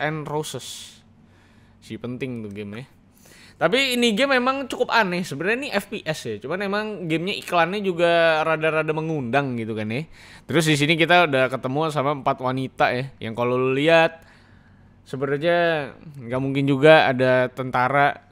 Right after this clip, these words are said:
atau mercenary yang kayak gini ya. Ini lebih kayak wanita-wanita di Gelang ya.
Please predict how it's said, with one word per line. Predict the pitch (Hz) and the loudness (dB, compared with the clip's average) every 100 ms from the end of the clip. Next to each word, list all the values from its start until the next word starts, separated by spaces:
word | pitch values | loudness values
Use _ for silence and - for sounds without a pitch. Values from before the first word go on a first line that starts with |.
| - | -18
atau | 135 131 | -10 -6
mercenary | 123 120 - 123 123 139 | -6 -6 -6 -4 -2 -2
yang | 135 | -2
kayak | 123 | -4
gini | 117 123 131 127 | -4 -4 -2 -4
ya. | 117 - - - _ _ _ _ _ _ - | -6 -10 -20 -20 _ _ _ _ _ _ -8
Ini | 127 | -2
lebih | 151 143 139 | 0 0 0
kayak | 127 127 | 2 2
wanita-wanita | 127 123 123 123 123 123 | 0 0 0 0 0 -2
di | 120 | 2
Gelang | 120 123 120 107 | 2 2 0 -2
ya. | 110 | -6